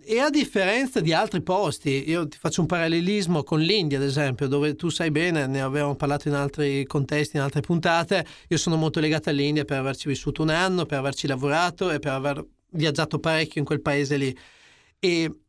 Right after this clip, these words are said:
in ogni luogo che andavo in India, ma anche all'interno proprio della città, del contesto urbano,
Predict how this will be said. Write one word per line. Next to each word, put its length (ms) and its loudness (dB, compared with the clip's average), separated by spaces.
in 220 2
ogni 360 2
luogo 360 2
che 140 -4
andavo 600 0
in 160 0
India, 400 2
ma 200 2
anche 260 0
all'interno 600 0
proprio 240 -2
della 260 2
città, 300 -4
del 100 0
contesto 440 -2
urbano, 580 2